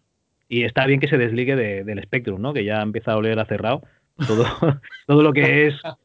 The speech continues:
no, hombre, todo lo que es hacerse pajas de una cosa siempre, tío, al final huele a cerrado. Es como, no sé, en fin. Bueno, ya, ya me entiendes. Ay,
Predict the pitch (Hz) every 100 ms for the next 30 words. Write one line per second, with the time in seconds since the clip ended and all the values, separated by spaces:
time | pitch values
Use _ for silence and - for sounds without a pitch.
0 | - 110 123 135 110 139 151 143 143 139
1 | 131 123 123 117 120 113 110 113 120 117
2 | 110 120 123 135 147 123 135 135 98 107
3 | 117 123 98 87 98 98 - - 92 90
4 | 87 - _ _ _ 92 - 92 - 98
5 | - _ - - 143 95 - - 120 123
6 | 135 127 117 117 98 92 - - - -
7 | _ _ _ _ _ _ _ _ _ _
8 | _ - 170 175 139